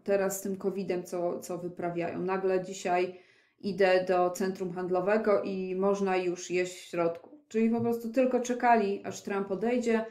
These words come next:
i nagle wielki bohater Biden ratuje świat i nagle wszystko wraca do normy. Oczywiście maski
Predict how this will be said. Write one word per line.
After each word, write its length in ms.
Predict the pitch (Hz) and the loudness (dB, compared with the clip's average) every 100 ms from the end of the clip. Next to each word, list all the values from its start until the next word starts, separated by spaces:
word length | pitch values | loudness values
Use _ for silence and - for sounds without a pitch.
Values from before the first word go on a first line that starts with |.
| - _ _ - | -12 _ _ -8
i 320 | 220 214 208 | -4 -2 0
nagle 580 | 208 202 196 190 190 - 185 | 0 2 2 4 2 0 -2
wielki 440 | 196 202 196 - | 4 4 2 -4
bohater 760 | 196 190 190 190 190 180 180 - _ 180 | -6 -4 -2 -2 -2 -2 -4 -8 _ 0
Biden 560 | 190 214 208 202 196 | 6 6 8 4 4
ratuje 460 | 190 185 - 196 180 | 2 -2 -2 -2 -2
świat 460 | - 233 233 226 | -2 4 6 6
i 120 | 196 196 | 2 0
nagle 320 | 190 190 185 | 0 0 -2
wszystko 320 | - - 185 | -4 -8 -6
wraca 580 | 180 190 190 180 175 180 | -4 -4 -4 -4 -4 -4
do 120 | 185 | -4
normy. 320 | 170 165 - - | -4 -6 -10 -16
Oczywiście 520 | 190 214 202 - 202 | -10 -8 -8 -2 0
maski 600 | 208 202 - - 185 185 | 2 0 -2 -8 -8 -8